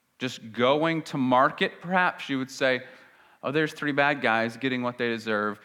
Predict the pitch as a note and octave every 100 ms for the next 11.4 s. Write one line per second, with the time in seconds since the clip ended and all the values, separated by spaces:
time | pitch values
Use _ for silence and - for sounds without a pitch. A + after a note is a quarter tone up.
0 | - - _ C#3 C#3 A#2+ F#2 F#2+ - B2
1 | - D#3 C#3+ G#2+ - A2 A2 A#2+ C3 B2+
2 | C#3+ D3 E3 D#3 D3+ C#3+ D3 C3+ C#3 C#3+
3 | C#3 A2 G#2 G2 G2+ - _ _ _ _
4 | _ - C#3+ F3+ F3 F3 D3 C#3 C#3+ D3
5 | C3+ C3 C3 C3+ C3+ B2+ - C#3 A#2+ A#2
6 | G#2+ F2+ G2 - - G#2+ G#2+ A2 A2 G2+
7 | - _ _ _ - G#2 G#2 G#2 G#2+ G2+
8 | G#2 G2 G2+ - _ _ - A2+ A#2+ G#2
9 | - - _ _ _ _ _ _ _ _
10 | _ _ _ _ _ _ C#3+ C#3+ C3+ C3
11 | D3 A2 G#2+ G#2+